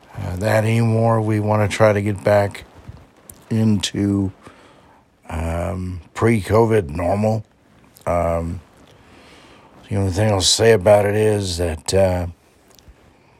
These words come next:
we want to thank the, uh, wo-, uh, workers, the care workers that are still working with patients that do have it.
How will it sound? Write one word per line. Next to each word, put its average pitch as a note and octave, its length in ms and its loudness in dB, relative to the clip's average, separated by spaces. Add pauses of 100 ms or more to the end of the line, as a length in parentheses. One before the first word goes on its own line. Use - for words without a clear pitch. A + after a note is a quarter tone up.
(480)
we A2+ 100 -6
want G2 340 -2
to G2 400 -2 (2250)
thank G#2+ 480 -2
the, G2 360 -2
uh, E2+ 300 -4
wo-, A2 400 -4
uh, G2+ 340 2
workers, B2+ 760 0 (1500)
the - 60 -14
care G#2+ 260 0
workers G#2+ 600 -2 (340)
that F#2+ 140 -2
are F2 280 -2 (480)
still G2+ 520 -2 (1120)
working G2 380 0
with F#2 180 -4
patients G2+ 480 -2
that F2+ 160 -8
do B2 200 -2
have D#2+ 260 4
it. F2+ 140 -8